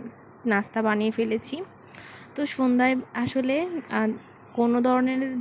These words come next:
ঝটপট মজাদার নাস্তা থাকলে চায়ের আড্ডাটা ভালোই জমে। তো সন্ধ্যায় চা ছাড়া তো একদমই হয় না।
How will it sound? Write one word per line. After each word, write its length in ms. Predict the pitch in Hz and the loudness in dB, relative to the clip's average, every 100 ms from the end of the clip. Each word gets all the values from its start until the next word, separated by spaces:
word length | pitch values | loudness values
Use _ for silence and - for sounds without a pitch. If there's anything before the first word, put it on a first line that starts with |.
| 240 | -4
ঝটপট 460 | 240 240 - 247 247 240 - | -2 -2 0 0 0 -2 0
মজাদার 420 | 233 220 214 226 | 2 4 4 2
নাস্তা 340 | 233 220 - 208 | 2 0 -2 -6
থাকলে 480 | 220 233 240 277 370 - - - - | -4 -4 0 -2 -2 -10 -18 -18 -4
চায়ের 360 | - 214 214 226 | 2 2 4 2
আড্ডাটা 420 | 226 214 220 247 | 2 0 0 0
ভালোই 400 | 240 220 226 233 | 0 2 4 2
জমে। 360 | 226 208 220 320 - - - - - | 2 2 0 -4 -8 -20 -20 -20 -6
তো 100 | 262 | -4
সন্ধ্যায় 460 | - 254 240 240 254 | 0 2 2 2 0
চা 240 | 247 220 | 0 0
ছাড়া 260 | 226 226 233 - | 0 0 0 -2
তো 80 | 247 | 0
একদমই 520 | 226 202 214 226 247 | 0 0 0 2 2
হয় 320 | 240 220 214 | 2 -2 0
না। 180 | 220 277 | -2 -2